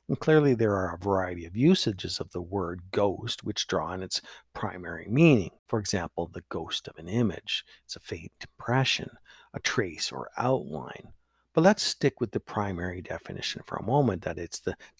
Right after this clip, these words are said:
disembodied spirit or soul of a person. With some word definitions, it can be extremely difficult not to find oneself running around in circles when attempting to pin down what exactly it means. To say that a ghost is a disembodied spirit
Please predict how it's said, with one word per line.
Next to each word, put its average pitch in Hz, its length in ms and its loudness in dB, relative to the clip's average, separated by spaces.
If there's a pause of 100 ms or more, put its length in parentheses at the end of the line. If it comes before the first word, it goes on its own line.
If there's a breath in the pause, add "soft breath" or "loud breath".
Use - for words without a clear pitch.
disembodied 92 800 2
spirit 82 520 -6
or 104 140 -2
soul 78 420 -6
of - 140 -12
a - 40 -20
person. - 500 0 (560)
With 135 140 4
some 165 400 8
word 98 200 0
definitions, 107 760 -4
it - 80 -6
can 127 140 0
be 139 60 0
extremely 170 580 4
difficult - 540 -2
not 117 200 0
to 135 80 0
find 101 360 -2
oneself 104 500 -2
running 104 340 2
around 90 320 0
in 92 100 -8
circles 120 560 0
when 95 100 -4
attempting 101 520 -4
to - 120 -10 (120)
pin 90 340 -4
down 92 460 0 (320 loud breath)
what 95 260 -2
exactly 92 600 -8
it - 200 -14
means. 113 640 0 (180)
To 131 80 0
say 156 240 8
that 120 180 6
a 101 60 2
ghost 101 580 0
is 98 160 -8
a 95 60 -4
disembodied 90 720 -4
spirit 110 720 0